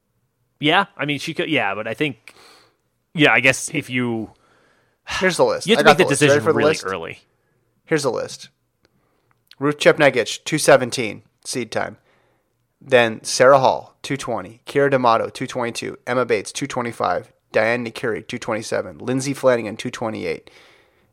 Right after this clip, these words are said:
Speaker 2: Then a two twenty-nine, a two thirty, a two thirty, a two thirty, a two thirty-one, two thirty-one.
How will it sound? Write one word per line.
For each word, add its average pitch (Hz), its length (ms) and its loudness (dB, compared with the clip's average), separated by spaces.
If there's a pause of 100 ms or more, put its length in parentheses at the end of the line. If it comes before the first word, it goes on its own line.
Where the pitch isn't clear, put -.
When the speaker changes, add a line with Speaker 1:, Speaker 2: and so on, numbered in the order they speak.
Speaker 2:
Then 113 200 2
a - 80 -4
two - 160 -6
twenty-nine, 120 520 -2
a 107 40 -2
two 120 200 -8
thirty, 110 320 -2
a 101 60 -6
two - 180 -8
thirty, 104 320 -4
a - 40 -8
two - 160 -14
thirty, 104 300 -8
a - 40 -12
two 107 140 -14
thirty-one, 98 420 -10
two 107 100 -16
thirty-one. - 420 -14